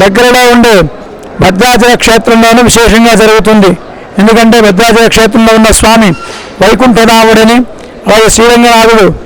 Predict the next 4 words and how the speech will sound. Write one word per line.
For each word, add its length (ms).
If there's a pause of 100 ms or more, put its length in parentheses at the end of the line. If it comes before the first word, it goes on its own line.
(220)
పరమపదనాథుడని, 880 (520)
అర్చావతారంలో 880 (540)
మొదటి 300 (100)
మూర్తి 320